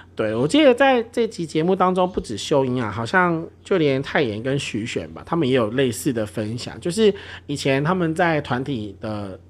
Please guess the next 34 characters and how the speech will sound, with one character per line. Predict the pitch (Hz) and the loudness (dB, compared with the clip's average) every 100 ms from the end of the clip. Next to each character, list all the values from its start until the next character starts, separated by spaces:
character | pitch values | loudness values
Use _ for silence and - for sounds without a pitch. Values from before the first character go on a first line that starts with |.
| - | -12
就 | 151 | -2
是 | 165 | 0
演 | 131 113 | 2 2
艺 | 151 | 0
事 | - 170 | -2 0
业 | 156 139 | 2 4
当 | 127 127 | 2 0
中， | 127 120 156 | 2 2 2
因 | |
为 | 180 | 2
毕 | 190 | 2
竟 | 175 160 | 2 2
是 | 165 | 2
团 | - 107 113 | 0 -2 -4
体， | 110 98 | -6 -4
所 | - 143 | 2 2
以 | |
你 | 127 | 2
会 | 107 147 131 | 0 0 0
去 | - 147 127 113 - - - - - - - - - - - - | 2 4 4 2 -8 -20 -20 -20 -20 -20 -20 -20 -18 -18 -18 4
要 | 196 156 131 110 113 - - | 6 6 4 -2 -10 -20 -4
调 | 139 147 | 2 4
整 | 190 139 | 4 0
自 | 151 165 | -2 -4
己， | 139 101 - - | -4 -8 -10 0
配 | 208 | 2
合 | 151 | 2
别 | 131 117 | 2 2
人， | 113 110 107 131 | 2 2 -2 -4
跟 | - 151 | -2 0
别 | 135 | 2
人 | 113 | 0
契 | 110 - 165 | -2 -2 -2
合， | 120 104 98 | 0 -2 -2